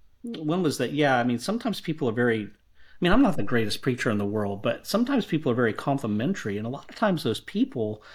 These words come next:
who are very complimentary of the sermon, you know, of, of the sermon that I preached, um, maybe they're just kind, complimentary people, but some of them are, uh, you know, as you get to know them, uh,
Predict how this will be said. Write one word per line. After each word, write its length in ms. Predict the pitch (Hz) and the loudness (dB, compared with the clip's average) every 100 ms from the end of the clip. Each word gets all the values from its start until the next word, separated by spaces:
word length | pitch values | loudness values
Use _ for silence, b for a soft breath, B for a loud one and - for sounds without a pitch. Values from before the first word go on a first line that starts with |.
| B B B B B - | B B B B B 0
who 100 | 180 | 2
are 80 | 127 | 4
very 220 | 160 240 | 2 0
complimentary 1000 | - - 131 185 - 120 107 156 - 107 | 0 -6 -2 -2 2 2 2 0 -2 -6
of 140 | 104 | -6
the 60 | 107 | -6
sermon, 640 | - - 117 143 101 - - - | -8 -4 0 0 0 -8 -18 -6
you 160 | 156 | -2
know, 140 | 117 104 | 0 -2
of, 260 | 101 107 202 | -4 -8 -6
of 200 | 110 107 - - | -6 -8 -12 -10
the 100 | 123 | -4
sermon 400 | - 139 135 110 | 2 4 4 2
that 100 | 107 | 0
I 160 | 123 | 0
preached, 840 | 117 - - 151 110 95 - - - B B B B B B - | -2 -6 -2 0 0 -4 -10 -10 -12 B B B B B B -2
um, 440 | 123 110 101 101 - - - - - - - | 0 0 -4 -8 -12 -20 -20 -20 -20 -20 -6
maybe 320 | 139 143 160 | 2 2 4
they're 100 | 143 | 2
just 300 | 113 117 - | 0 -2 -4
kind, 560 | - 123 107 104 101 101 - | -4 -4 -2 0 -2 -4 -10
complimentary 840 | - 104 104 110 101 - 113 131 - - - | -6 -4 -2 0 0 0 -6 -8 -12 -18 -10
people, 380 | - 151 151 - | -2 -2 -2 -10
but 200 | - - | -10 -6
some 160 | 214 | 0
of 140 | 247 208 | 0 2
them 200 | 143 127 | 2 4
are, 280 | 117 113 - - - - - | 2 -2 -6 -20 -20 -20 -14
uh, 220 | 151 123 131 | -6 -4 -4
you 200 | 151 147 | -2 0
know, 140 | 135 | 2
as 100 | 117 | 0
you 60 | 139 | -2
get 160 | 190 | -4
to 80 | - | -2
know 460 | 107 107 113 131 165 | 0 2 2 4 4
them, 560 | 123 104 101 101 104 - - - | 2 0 0 -2 -4 -8 -18 -20
uh, 80 | 143 | -16